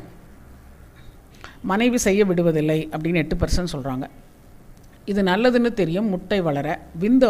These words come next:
ஆரோக்கியத்துக்கும் கூட அப்படின்னு ஐம்பத்தி நாலு பர்சன்ட் சொல்றாங்க. கரெக்டா தான் சொல்லியிருக்காங்க.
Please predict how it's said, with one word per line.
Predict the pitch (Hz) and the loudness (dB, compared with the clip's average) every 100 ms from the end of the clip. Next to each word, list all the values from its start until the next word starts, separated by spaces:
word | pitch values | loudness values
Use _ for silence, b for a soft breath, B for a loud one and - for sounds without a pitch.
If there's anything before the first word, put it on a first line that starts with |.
| 170 | 4
ஆரோக்கியத்துக்கும் | 165 175 165 156 160 156 160 151 | 2 0 0 -2 -2 -6 -6 -2
கூட | 151 | 0
அப்படின்னு | 180 180 202 | 0 0 -2
ஐம்பத்தி | 151 196 202 | -2 -2 0
நாலு | 185 151 135 | -2 -2 -4
பர்சன்ட் | 139 190 165 | -4 -4 -6
சொல்றாங்க. | 147 147 156 | -6 -6 -4
கரெக்டா | 170 175 170 151 | -4 -4 -4 -4
தான் | 196 | -4
சொல்லியிருக்காங்க. | 180 160 165 156 135 135 | -4 -2 -2 -2 -4 -2